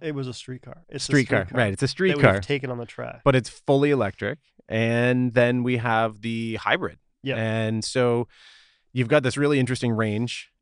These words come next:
Speaker 2: Um, and I'm super interested about it because you've taken, uh, have you taken, you've taken all three to the track. I mean, obviously Kels, um, you've taken the Model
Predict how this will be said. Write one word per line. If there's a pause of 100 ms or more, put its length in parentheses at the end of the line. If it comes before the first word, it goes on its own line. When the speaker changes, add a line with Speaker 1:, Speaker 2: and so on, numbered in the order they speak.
Speaker 2:
Um, (140)
and (760)
I'm
super
interested
about
it
because
you've
taken, (340)
uh,
have
you
taken,
you've
taken
all
three
to
the
track. (100)
I
mean,
obviously
Kels, (120)
um,
you've
taken
the
Model